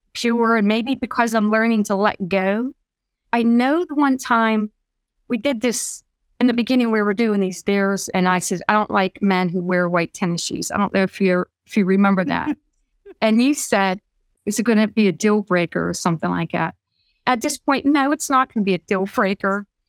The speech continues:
Speaker 1: but smoking will be a deal breaker, you know, drinking heavy. But I feel like I, I was looking for things I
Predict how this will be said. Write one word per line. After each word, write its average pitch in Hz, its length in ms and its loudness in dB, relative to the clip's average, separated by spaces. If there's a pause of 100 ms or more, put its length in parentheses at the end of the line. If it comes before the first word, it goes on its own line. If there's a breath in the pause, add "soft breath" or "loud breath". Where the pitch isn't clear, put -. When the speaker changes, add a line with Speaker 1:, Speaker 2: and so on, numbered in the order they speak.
(240)
Speaker 1:
but 226 380 0
smoking 254 560 0
will 226 160 0
be 196 160 0
a 180 40 0
deal 175 300 -2
breaker, 175 580 -2 (320)
you 196 120 2
know, 151 40 -4
drinking 190 340 0
heavy. 196 320 0
But 180 260 -2 (640)
I 233 120 4
feel 294 300 0
like 247 340 0
I, 233 300 2 (240)
I 214 100 0
was 202 200 -6
looking 226 580 0 (760)
for 226 200 -2
things 233 380 0
I 190 80 -2